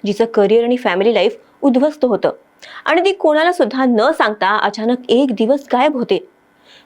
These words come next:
तिला शोधण्यासाठी अख्खी मुंबईची पोलीस फोर्स तैनात होते. एक दिवस अचानक ती सापडते, ते सुद्धा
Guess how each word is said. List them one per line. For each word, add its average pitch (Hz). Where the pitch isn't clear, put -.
तिला 349
शोधण्यासाठी 285
अख्खी -
मुंबईची 226
पोलीस 254
फोर्स 220
तैनात 233
होते. 190
एक 208
दिवस 208
अचानक 240
ती 302
सापडते, 294
ते 240
सुद्धा 233